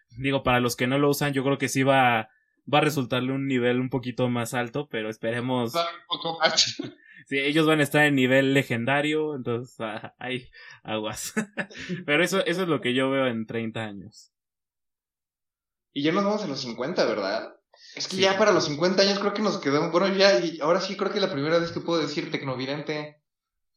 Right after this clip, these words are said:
Speaker 2: ¿Qué? ¿En cincuenta años qué más puede haber de esto que ya?
Speaker 1: Yo sí sé qué.
Speaker 2: O sea, yo creo que, a ver, a ver, empieza tú primero este, porque yo sí estoy vacío,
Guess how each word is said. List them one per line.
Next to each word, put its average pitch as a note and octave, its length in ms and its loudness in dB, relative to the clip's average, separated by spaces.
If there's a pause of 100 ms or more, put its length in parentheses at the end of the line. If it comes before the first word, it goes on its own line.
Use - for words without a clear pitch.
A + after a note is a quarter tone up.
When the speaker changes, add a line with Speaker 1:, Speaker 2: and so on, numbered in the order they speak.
(680)
Speaker 2:
¿Qué? D#3+ 180 -2
¿En A3+ 120 2
cincuenta G#3+ 400 0
años A3 180 0
qué G#3 140 0
más A3 260 2
puede G3+ 260 8
haber G3+ 320 2 (120)
de D3+ 280 -2
esto F3+ 200 -4
que C#3+ 160 -6
ya? D3+ 400 -2 (280)
Speaker 1:
Yo D#3 160 -2
sí C3+ 100 -4
sé B2 120 -6
qué. A#2 260 -10
Speaker 2:
O B2 100 -12
sea, D#3+ 100 -2
yo F#3+ 120 2
creo C#4+ 120 0
que, - 160 -10 (600)
a C#3+ 60 -10
ver, D3 240 -2 (360)
a C#3 80 -2
ver, D#3+ 120 6
empieza F#3 340 4
tú F#3+ 140 2
primero E3+ 300 6
este, D3+ 220 2
porque C3 300 -4
yo D#3+ 120 2
sí D#3+ 140 -4
estoy D3 260 -4
vacío, A#2+ 920 -8